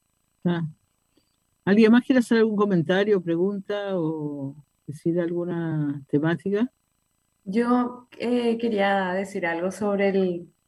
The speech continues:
Speaker 2: concepto de patria, que a mí nunca me gustó, y ahora con tu explica-, con, con eso que decías de, de cuando estaban en, en Salta y escuchaban cómo conversaban, cómo conversaba el pueblo, pueblo guaraní.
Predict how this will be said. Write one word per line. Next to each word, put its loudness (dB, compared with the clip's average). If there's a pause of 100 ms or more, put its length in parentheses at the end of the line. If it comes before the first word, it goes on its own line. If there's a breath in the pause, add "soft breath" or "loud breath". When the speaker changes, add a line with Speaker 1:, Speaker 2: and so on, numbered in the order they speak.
(160)
Speaker 2:
concepto 0
de 6
patria, -2
que -6
a 0
mí -2
nunca -2
me 0
gustó, -2
y -8
ahora 0
con -4
tu -4
explica-, -2
con, -2
con -4
eso -6
que -2
decías 0
de, -4
de -6
cuando 0
estaban 0
en, -4
en -2
Salta 0
y 0
escuchaban -2 (260)
cómo 2
conversaban, 2
cómo -2
conversaba -2
el -4
pueblo, -4 (580)
pueblo 2
guaraní. -2